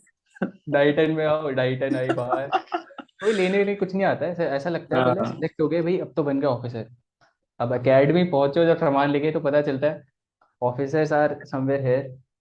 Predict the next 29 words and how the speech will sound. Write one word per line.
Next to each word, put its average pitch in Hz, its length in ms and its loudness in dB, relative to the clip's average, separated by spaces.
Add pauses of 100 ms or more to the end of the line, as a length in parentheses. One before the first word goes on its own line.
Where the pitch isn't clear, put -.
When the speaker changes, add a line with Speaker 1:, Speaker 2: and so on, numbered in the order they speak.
(440)
Speaker 1:
senior 135 300 2 (100)
officer, 127 320 -2 (640)
थोड़े 123 180 0
जूनियर 120 320 2
ऑफिसर, 113 520 -6 (100)
थोड़े 123 200 2
जूनियर 113 280 4
ऑफिसर, 113 440 -4 (380)
यंग 139 380 6
ऑफिसर, 123 640 2 (160)
<laughs> - 200 -8
यंग 160 320 4
ऑफिसर 156 320 2
six, 170 340 -2
seven 156 280 2
years 156 240 2
तक 151 120 -2
की 160 60 0
सर्विस 143 260 0
वाले 139 200 0
भी 139 180 -2
यंग 131 160 0
ऑफिसर। 117 360 -8 (1160)
एकेडमीज 151 600 4
में 196 220 0 (600)
सिक्स - 360 -6
टर्मर, 123 300 2 (520)
फिफ्थ 113 260 -4
टर्मर, 113 320 2